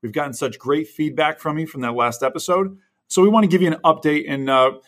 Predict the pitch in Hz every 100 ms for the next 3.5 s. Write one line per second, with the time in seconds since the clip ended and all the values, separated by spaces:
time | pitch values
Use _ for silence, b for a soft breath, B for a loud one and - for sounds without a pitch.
0 | _ - 151 220 202 156 - 160 160 151
1 | 135 110 147 131 120 123 117 117 117 139
2 | 123 117 107 98 101 - - 233 - -
3 | 185 180 170 151 -